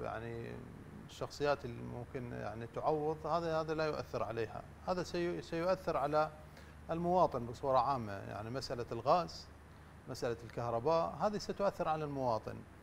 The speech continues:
آه، ربما هذه تعالج، عراقيًا تعالج، تعالج، لكن الأهم وعدم، المفروض عدم وضع عراقيل لتطبيق التنمية العراقية المستدامة كما تريد الحكومة العراقية. عدم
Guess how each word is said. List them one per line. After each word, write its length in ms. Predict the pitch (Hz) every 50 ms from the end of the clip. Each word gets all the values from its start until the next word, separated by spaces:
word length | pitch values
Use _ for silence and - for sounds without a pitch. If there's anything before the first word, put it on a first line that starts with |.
| - - - - - - - - - - -
آه، 260 | - 190 196 202 214
ربما 340 | 214 226 214 214 220 214 214
هذه 380 | 170 170 202 208 196 190 180 160 -
تعالج، 540 | 185 151 147 165 156 120 107 101 - - - - - - - - - - - - - - -
عراقيًا 540 | 123 131 131 131 127 - 151 139 127 113 104 -
تعالج، 380 | 123 101 107 107 104 107 107 - - - - - -
تعالج، 320 | 131 123 123 110 101 101 - - 156
لكن 320 | 160 165 160 - 180 165
الأهم 580 | 165 165 170 - 160 127 143 190 214 220 208 202 - - - - - - - - - - - - -
وعدم، 520 | 156 156 147 196 196 202 208 208 202 202 208 - - - 160
المفروض 440 | 151 156 160 156 - 185 151 123 107 - - -
عدم 300 | 143 165 175 180 160 156
وضع 240 | 175 180 165 165 156 - - - 156
عراقيل 640 | 147 147 143 139 - 170 175 185 185 180 180 175 - - - - - - - - - - - - - - 139 139
لتطبيق 680 | 143 147 147 151 147 147 - 156 143 - 156 170 175 175
التنمية 420 | 170 - - 175 170 165 160 156 143
العراقية 420 | 131 123 139 143 139 - 156 151
المستدامة 580 | 147 143 131 - - 147 131 143 139 123 113 113 -
كما 160 | 135 120 123 117
تريد 320 | - 135 123 123 117 113
الحكومة 400 | 117 107 - 120 - 131 120 117
العراقية. 600 | 107 98 110 113 113 110 - 117 117 110 104 113 113 - - - - - - - - - - - - - -
عدم 500 | - 113 143 156 170 170 175 170 170